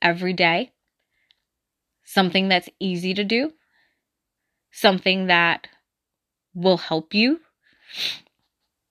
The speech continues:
And she's like, "Even if it's small." She said, "Don't focus on trying to do too much too fast." She's like, "Don't try and focus on doing it all at once.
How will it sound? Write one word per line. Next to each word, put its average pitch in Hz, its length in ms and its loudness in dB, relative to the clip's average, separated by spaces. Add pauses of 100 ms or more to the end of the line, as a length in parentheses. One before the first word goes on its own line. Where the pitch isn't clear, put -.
(680)
And 202 160 6
she's 190 200 -2
like, 190 160 2
"Even 233 220 2
if 226 140 -2
it's - 140 -8
small." 175 480 -4 (1300)
She - 200 0
said, 185 380 4 (300)
"Don't 214 280 4
focus 208 480 -2
on 190 160 -4
trying 190 360 0
to - 100 -4
do 190 240 -2
too - 400 -4
much 185 340 -2
too 185 220 -6
fast." - 560 -2 (580)
She's 190 200 -8
like, 190 160 2
"Don't 196 220 0
try 208 180 2
and 190 160 -2
focus 196 340 -2
on 180 200 -2
doing 190 260 0
it 185 100 2
all 180 180 2
at - 120 -2
once. 185 420 -6